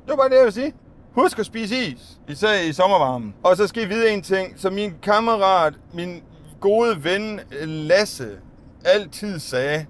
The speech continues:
"Der er intet dårligt vejr til is." Og det er der faktisk ikke. Der er ikke noget vejr, der er for dårligt til is. Fordelen er bare, at om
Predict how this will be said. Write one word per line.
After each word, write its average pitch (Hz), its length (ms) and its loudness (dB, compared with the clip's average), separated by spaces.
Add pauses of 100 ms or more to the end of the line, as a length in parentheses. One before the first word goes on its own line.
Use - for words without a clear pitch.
(160)
"Der 170 300 6
er - 80 -6 (180)
intet 240 440 2
dårligt 196 400 2
vejr 202 280 4 (500)
til 151 200 -2
is." 131 540 -12 (160)
Og 190 100 6
det 240 80 6
er 294 120 4
der 220 100 6
faktisk 165 340 2
ikke. 127 180 -6 (580)
Der 185 60 4 (180)
er 254 60 6
ikke 247 480 2
noget 233 280 6
vejr, 233 200 6
der 175 80 6
er 165 60 6
for 156 100 -6
dårligt 196 380 2
til 165 140 -6
is. 156 440 -16 (400)
Fordelen 220 480 6
er 202 140 4
bare, 175 440 4
at 151 140 2
om 156 360 -2